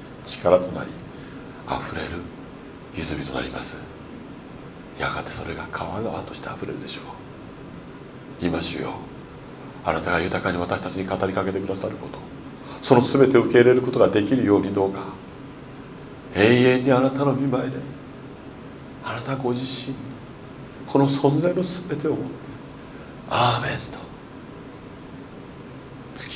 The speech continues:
従い、あなたと一つとなるように、主よ、どうか私たちの全てを内側から作り変え、どうかあなたが今語られる、私たちに語られるその全ての言葉に、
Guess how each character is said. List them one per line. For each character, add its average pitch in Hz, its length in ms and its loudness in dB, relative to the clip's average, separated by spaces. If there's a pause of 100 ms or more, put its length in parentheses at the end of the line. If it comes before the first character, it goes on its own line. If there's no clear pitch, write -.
(100)
従 - 60 -12
い、 - 40 -10 (760)
あ 110 140 10
な - 80 4
た - 100 -4
と - 140 -6
一 - 260 -4
つ - 200 -8
と 110 100 -8
な 107 180 -6
る 104 160 -8
よ 110 80 -4
う - 100 -8
に、 95 60 -10 (840)
主 - 200 -6
よ、 107 100 -2
ど 107 140 4
う 107 60 0
か - 240 -8 (880)
私 101 280 2
た 101 80 -4
ち - 100 -6
の 98 60 -4
全 98 320 -2
て 101 120 -2
を 110 80 2
内 101 220 -2
側 107 100 0
か 110 100 0
ら 104 100 -2
作 - 200 -8
り 113 120 -8
変 - 120 -8
え、 - 20 -6 (240)
ど 139 220 12
う 139 40 4
か 131 100 12
あ 123 40 10
な 135 80 6
た 131 80 8
が 120 100 10
今 131 200 8
語 123 320 8
ら 127 100 10
れ 127 100 10
る、 127 140 6
私 120 260 0
た 135 120 2
ち 135 60 -2
に 131 100 0
語 135 100 4
ら 127 140 6
れ 135 80 10
る 139 100 2
そ 135 80 4
の 135 80 4
全 160 240 0
て 160 80 2
の 151 80 4
言 147 240 4
葉 139 80 8
に、 131 100 4